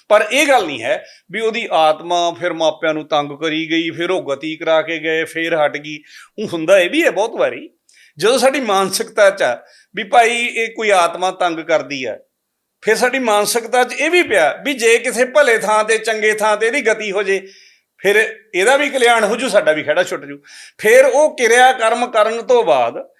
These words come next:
ਉਹ ਇਹ ਗੱਲ ਉਹਦੇ ਸਬਕੌਂਸ਼ੀਅਸ ਮਾਈਂਡ 'ਚੋਂ ਜਾ ਵੀ ਸਕਦੀ ਹੈ।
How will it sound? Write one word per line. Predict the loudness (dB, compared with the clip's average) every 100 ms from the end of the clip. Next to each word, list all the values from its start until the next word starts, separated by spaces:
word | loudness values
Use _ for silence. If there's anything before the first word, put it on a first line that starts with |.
| _ _ _
ਉਹ | -8
ਇਹ | -2 0 4
ਗੱਲ | 4 4
ਉਹਦੇ | 2 0
ਸਬਕੌਂਸ਼ੀਅਸ | 0 0 0 -2 -8 -6 -6 -6
ਮਾਈਂਡ | -6 -2 -2 -2
'ਚੋਂ | -6 -6 -4 -4 -4
ਜਾ | 0 0 0 -2
ਵੀ | -6 -8
ਸਕਦੀ | -6 -6 -8 -18 -20
ਹੈ। | -20